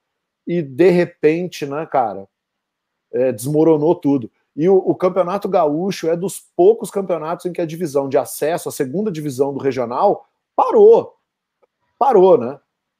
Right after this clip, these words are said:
Então, Chiquinho, conta pra gente um pouco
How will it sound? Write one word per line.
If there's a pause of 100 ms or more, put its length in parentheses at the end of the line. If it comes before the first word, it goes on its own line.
Então, (680)
Chiquinho,
conta
pra
gente
um
pouco